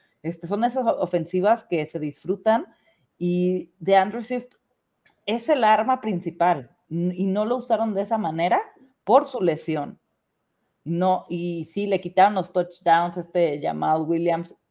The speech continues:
pero sabemos que es el caballo de batalla. Y si, y está sonando que se pudiera ir, y al, a equipo que llegue, mientras no tenga los tops, que no creo que vayan por él si tienen a los tops,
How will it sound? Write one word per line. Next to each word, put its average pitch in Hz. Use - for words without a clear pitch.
pero 190
sabemos 180
que 202
es 202
el 214
caballo 160
de 175
batalla. 147
Y -
si, 202
y 175
está 185
sonando 240
que -
se 156
pudiera 165
ir, 277
y 185
al, 196
a 196
equipo 233
que 190
llegue, 220
mientras 165
no 175
tenga 233
los -
tops, -
que 143
no 151
creo 180
que 165
vayan 151
por 139
él 151
si 156
tienen 156
a 143
los 143
tops, -